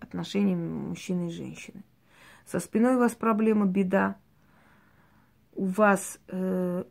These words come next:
головные боли, у вас один глаз хуже видит, чем второй. Вы это поздно узнали.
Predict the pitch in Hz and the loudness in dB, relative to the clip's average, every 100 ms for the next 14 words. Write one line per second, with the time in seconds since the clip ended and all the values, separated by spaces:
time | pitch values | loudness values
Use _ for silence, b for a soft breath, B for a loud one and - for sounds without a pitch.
0 | _ _ - 190 202 190 190 190 180 180 | _ _ -10 2 6 6 6 4 4 4
1 | 226 254 247 - 180 185 185 190 190 190 | 4 4 2 -2 -2 0 0 0 4 4
2 | 185 180 170 - 196 185 175 165 165 165 | 4 0 -2 -6 -2 0 0 0 0 0
3 | 165 160 - 165 160 - 175 185 240 247 | -4 -6 -8 -8 -8 -6 -4 0 0 -2
4 | - b b b _ _ _ _ _ _ | -8 b b b _ _ _ _ _ _
5 | _ _ _ _ b b b b - 175 | _ _ _ _ b b b b -2 0
6 | 170 165 - 175 175 180 190 190 208 214 | 0 -4 -2 -2 0 2 2 2 2 2
7 | 220 220 | 0 -4